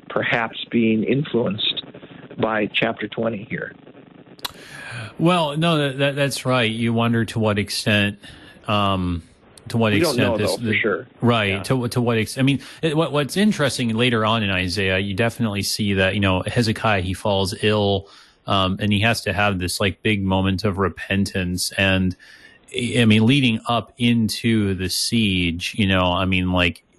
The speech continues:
Speaker 1: Mm-hmm.
Speaker 2: ruling alongside his father, I mean, he was involved in a lot of things that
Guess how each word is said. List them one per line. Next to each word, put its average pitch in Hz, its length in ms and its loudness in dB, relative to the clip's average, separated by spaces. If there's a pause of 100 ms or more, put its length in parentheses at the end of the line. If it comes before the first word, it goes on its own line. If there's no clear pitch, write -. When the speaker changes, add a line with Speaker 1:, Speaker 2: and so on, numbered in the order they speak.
Speaker 1:
Mm-hmm. 123 580 2
Speaker 2:
ruling 135 320 4
alongside 107 720 0
his 87 180 -2
father, 92 760 -2
I 92 120 -2
mean, 95 180 0
he 101 160 0
was 98 240 0
involved 92 560 0
in 98 80 -2
a 90 100 -2
lot 92 280 2
of 85 100 -4
things 90 460 -6
that 85 260 -2